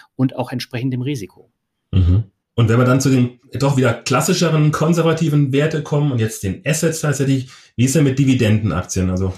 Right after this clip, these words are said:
Speaker 2: auch da liest man immer wieder, ja, dann hab ich doch wenigstens mein passives Einkommen immer, auch wenn's mal schwankt. Wa-, was haltet ihr davon? Also soll ich, muss ich mich auch auf Dividenden,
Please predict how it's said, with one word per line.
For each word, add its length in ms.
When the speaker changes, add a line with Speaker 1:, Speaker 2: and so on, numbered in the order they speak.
Speaker 2:
auch 160
da 180
liest 240
man 100
immer 120
wieder, 200
ja, 180
dann 200
hab 100
ich 80
doch 160
wenigstens 360
mein 160
passives 440
Einkommen 420
immer, 340
auch 180
wenn's 220
mal 160
schwankt. 560
Wa-, 140
was 160
haltet 200
ihr 80
davon? 480
Also 220
soll 200
ich, 380
muss 360
ich 200
mich 280
auch 120
auf 140
Dividenden, 800